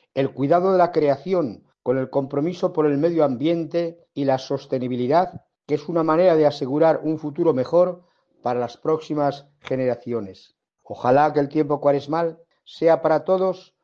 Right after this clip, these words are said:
una renovada experiencia de conversión y de profunda reconciliación con Dios,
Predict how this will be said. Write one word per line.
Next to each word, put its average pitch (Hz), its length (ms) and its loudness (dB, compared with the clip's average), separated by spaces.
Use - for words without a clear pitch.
una 170 220 -2
renovada 170 460 4
experiencia 175 760 -2
de 160 140 0
conversión 131 1080 -2
y 139 100 -4
de 139 120 0
profunda 175 460 -2
reconciliación 147 880 -2
con 139 240 -2
Dios, 139 340 0